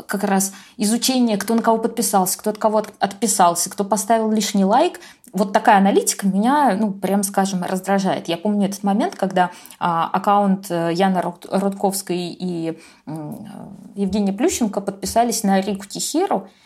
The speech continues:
и пошла такая огромная волна аналитики, что все, Рика Кихир переходит в Ангела Плющенко, зачем ей это нужно, зачем ей это не нужно,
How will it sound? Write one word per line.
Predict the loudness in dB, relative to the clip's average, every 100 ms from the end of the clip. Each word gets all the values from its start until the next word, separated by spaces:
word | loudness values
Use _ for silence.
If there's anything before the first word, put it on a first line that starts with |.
| _ _
и | -2
пошла | 2 2 4 4 4
такая | 2 2 4 4
огромная | 2 2 2 4 4
волна | 2 2 2
аналитики, | 2 2 2 0 -2 -2
что | -4 -4
все, | -4 0 0
Рика | 0 -2 -2
Кихир | -4 -2 -2 -2 -2
переходит | -4 -2 -2 0
в | 0
Ангела | 0 0 0
Плющенко, | 0 0 -2 -8 -4
зачем | -2 -2 -2
ей | -2
это | -2
нужно, | -2 -2 -4 -4
зачем | -4 -2 -2
ей | -2
это | -2 0
не | 0
нужно, | 0 0 -2